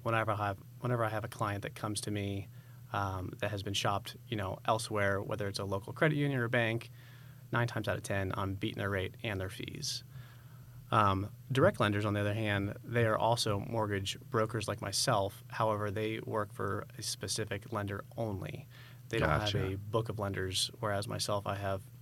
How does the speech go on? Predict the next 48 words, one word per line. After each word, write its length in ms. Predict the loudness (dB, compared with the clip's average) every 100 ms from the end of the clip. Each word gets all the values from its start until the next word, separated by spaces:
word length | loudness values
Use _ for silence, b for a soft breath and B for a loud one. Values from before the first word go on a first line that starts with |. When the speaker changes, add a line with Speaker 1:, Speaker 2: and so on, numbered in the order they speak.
| -8
Speaker 1:
a 40 |
whole 460 | -2 0 0 -2 -6 -6
list 340 | 0 0 0
of 100 | -4
wholesale 400 | 0 0 0 -2
lenders 260 | -2 -2 -4
that 100 | -4
we 80 | -4
shop 300 | 0 -2 -2
through. 180 | -6 -6 B B B
Speaker 2:
So 180 | 12 12
you 220 | 12 12
would 100 | 12
have 180 | 12 12
some 160 | 12 10
different 300 | 12 10 10
options 560 | 10 10 10 8 8 6
potentially, 840 | 2 8 8 8 6 8 8 6 0 -4
um, 560 | 2 4 6 6 4 2 0
you 140 | 2
know, 100 | 4
if 160 | 4 2
Speaker 1:
Yes. 120 | 2
Speaker 2:
it 0 |
was 340 | 4 4 2 -2 b b b b 10
outside 420 | 10 12 12 12
of 140 | 12 8
the 80 |
norm. 420 | 8 10 8 6 2 -8 -14
Speaker 1:
Correct. 460 | -2 2 2 0 0
Yep. 160 | 2 2 b b b
And 80 | 2
that's 160 | 2 4
kind 200 | 4 4
of 60 |
the, 280 | 4 4 2 0
the 120 | 0
beauty 280 | 2 2 2
of 140 | 2
it. 160 | 0 -2
Um, 380 | 0 2 2 0 -2
I'm 60 |
kind 200 | 2 6
of 80 | 6
a 20 |
competitive 440 | 6 2 2 0 0
guy. 320 | 2 2 2
<laughs> 60 | 2